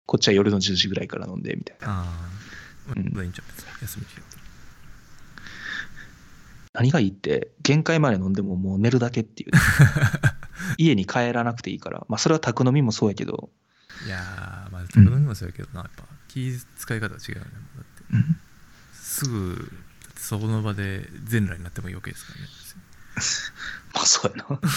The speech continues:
Speaker 2: <laughs>
Speaker 1: カメラで映すと色々問題やけど。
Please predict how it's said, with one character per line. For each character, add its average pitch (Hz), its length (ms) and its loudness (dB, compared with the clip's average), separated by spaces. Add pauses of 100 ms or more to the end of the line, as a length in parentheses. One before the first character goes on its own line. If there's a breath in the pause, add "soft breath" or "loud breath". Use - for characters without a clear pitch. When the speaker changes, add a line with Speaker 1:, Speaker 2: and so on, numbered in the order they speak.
(360)
Speaker 2:
<laughs> - 720 -4
Speaker 1:
カ 151 140 2
メ 160 100 4
ラ 143 80 4
で 104 100 0
映 101 120 -2
す - 240 -10
と 107 80 2
色 107 140 4
々 101 120 0
問 98 180 0
題 95 120 0
や 92 60 -10
け - 80 -14
ど。 - 140 -18